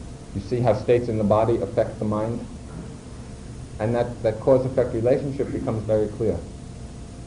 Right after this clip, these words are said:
As far as the karmic workings over many lives, that's very much the extrapolation of this experience in the moment.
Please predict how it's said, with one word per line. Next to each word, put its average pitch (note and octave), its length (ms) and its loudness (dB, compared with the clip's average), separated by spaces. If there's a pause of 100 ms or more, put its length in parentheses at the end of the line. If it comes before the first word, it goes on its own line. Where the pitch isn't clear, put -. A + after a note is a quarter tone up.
(200)
As G2 180 0
far C#3 220 8
as C3 160 6
the B2 60 0 (140)
karmic C3 300 2
workings B2 600 2 (1600)
over A#2 240 8
many B2 220 4
lives, G#2+ 520 4 (760)
that's A#2 180 6
very B2+ 260 6
much B2 300 2
the A2 260 -2
extrapolation G#2+ 960 4 (460)
of F#2+ 180 -2
this A2 180 -2
experience A2 600 2
in G2+ 80 4
the G2+ 60 6
moment. A2+ 380 0